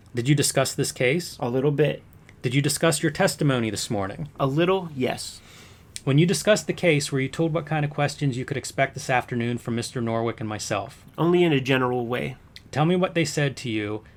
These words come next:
Speaker 1: and what you said to them about the general way the questions would go.
Speaker 2: Really not much. Basically, Mister Marshall told me that he thought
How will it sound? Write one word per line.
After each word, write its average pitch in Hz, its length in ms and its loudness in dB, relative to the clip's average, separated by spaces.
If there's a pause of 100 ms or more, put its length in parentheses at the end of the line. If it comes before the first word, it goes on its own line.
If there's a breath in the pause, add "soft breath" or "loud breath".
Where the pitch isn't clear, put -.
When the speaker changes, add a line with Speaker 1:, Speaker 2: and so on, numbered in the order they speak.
(220 soft breath)
Speaker 1:
and 120 100 0
what 143 140 0
you 151 80 4
said 147 260 0
to 143 100 -4
them 117 300 0
about 117 300 -2
the 110 80 -6
general 135 400 2
way 123 160 0
the 113 80 -4
questions 113 560 -4 (100)
would 110 160 -6
go. 101 320 -6 (520 loud breath)
Speaker 2:
Really 190 240 6
not 147 200 6
much. 135 500 0
Basically, 165 440 4
Mister 151 280 2
Marshall 143 360 2
told 147 200 0
me 151 160 2
that 139 220 2
he 135 40 0
thought 143 360 2